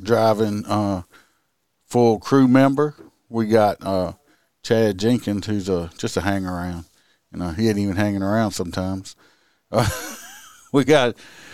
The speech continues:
Mister Aaron D from I Had to Say It podcast. He is, uh, a prospect.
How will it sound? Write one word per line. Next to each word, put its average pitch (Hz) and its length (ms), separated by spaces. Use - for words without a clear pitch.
Mister 127 680
Aaron 131 540
D 147 340
from 110 320
I 117 100
Had 117 180
to 107 60
Say 117 200
It 101 100
podcast. 127 840
He 123 180
is, 110 200
uh, 101 340
a 92 80
prospect. 135 840